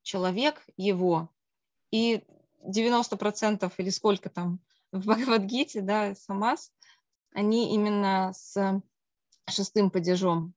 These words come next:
связаны. Если оно не подходит, мы проверили, значит, начинаем другое проверять. Но это все с-, скорее <laughs> с опытом интуитивно уже становится понятно, потому что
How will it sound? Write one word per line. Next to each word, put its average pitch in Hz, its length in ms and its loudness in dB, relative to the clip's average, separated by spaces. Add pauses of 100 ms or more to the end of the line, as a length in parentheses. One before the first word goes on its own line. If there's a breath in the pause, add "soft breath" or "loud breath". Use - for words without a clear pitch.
(160)
связаны. 175 600 -2 (260 soft breath)
Если 226 260 0
оно 240 200 4
не 330 120 4
подходит, 262 600 0
мы 202 120 -2
проверили, 190 680 2 (540 soft breath)
значит, 202 320 2
начинаем 226 460 0
другое 190 360 2
проверять. 170 560 -6 (220 loud breath)
Но 247 200 4
это 269 200 4
все 269 520 0 (2000)
с-, - 180 -18 (160)
скорее 262 500 2
<laughs> - 760 -10
с - 140 -6
опытом 233 380 2
интуитивно 226 680 0
уже 185 160 0
становится 185 520 -2
понятно, 196 460 -2
потому 180 340 -6
что 175 260 -8